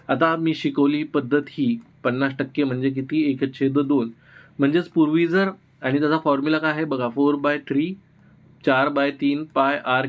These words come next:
क्यूब आहे, पाय आर क्यूब आहे बघा, म्हणजे तीन वेळेस घन करायचं आहे. मग मी म्हटलं की जर जुने, जुने जर त्रिज्या किती असेल? दोन असेल, तर त्यामध्ये एकची वाढ होईल, तीन होईल.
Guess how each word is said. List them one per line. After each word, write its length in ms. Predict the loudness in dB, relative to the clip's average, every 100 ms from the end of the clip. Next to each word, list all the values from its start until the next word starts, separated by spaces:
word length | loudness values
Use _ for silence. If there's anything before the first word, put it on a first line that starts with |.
| -2
क्यूब 260 | 0 2 0
आहे, 220 | -2 -8 -12 _ _ -2
पाय 260 | 0 0 -4
आर 260 | -2 -2 -2 -6
क्यूब 280 | -2 0 0
आहे 160 | -2 -2
बघा, 220 | -4 -4 -10 -20 _ _
म्हणजे 160 | 2 2
तीन 300 | 0 0 2
वेळेस 360 | 2 0 -4 -20 _ -4
घन 300 | 0 2 2
करायचं 320 | 2 0 -2
आहे. 180 | -6 -8 -12 -20 -20 -20 -20 -2
मग 100 | 2
मी 160 | 2 2
म्हटलं 380 | 2 0 -2
की 140 | -2 -4 -10 _ _ -4
जर 220 | 2 2
जुने, 460 | 2 0 0 -2 -4 -10 _ _ _ _ -20 -20 -20 -20 -10 0
जुने 300 | 2 2 2
जर 180 | 0
त्रिज्या 380 | 0 0 0 0
किती 260 | -2 -2 -2
असेल? 320 | 0 -2 0
दोन 200 | 2 0
असेल, 340 | -2 -2 -2
तर 100 | -2
त्यामध्ये 420 | 0 -2 0 0 0
एकची 220 | -2 0
वाढ 180 | 0 0
होईल, 300 | -2 -2 0
तीन 180 | 0
होईल. 200 | 0 -6